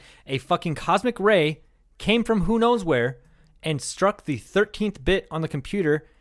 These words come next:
that calculated her votes and provided her with four thousand ninety-six more because the way that it computes is obviously in binary. You switch that one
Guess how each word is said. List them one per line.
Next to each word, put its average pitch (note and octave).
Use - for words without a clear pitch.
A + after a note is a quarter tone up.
that C3
calculated F#3
her F3
votes D3
and D3
provided D3
her D#3
with C3+
four D#3+
thousand D#3
ninety-six C#3+
more C3
because B2
the B2+
way B2
that C3
it C3
computes B2+
is G#2+
obviously A2
in C3+
binary. G#2+
You B2
switch -
that E3+
one D#3+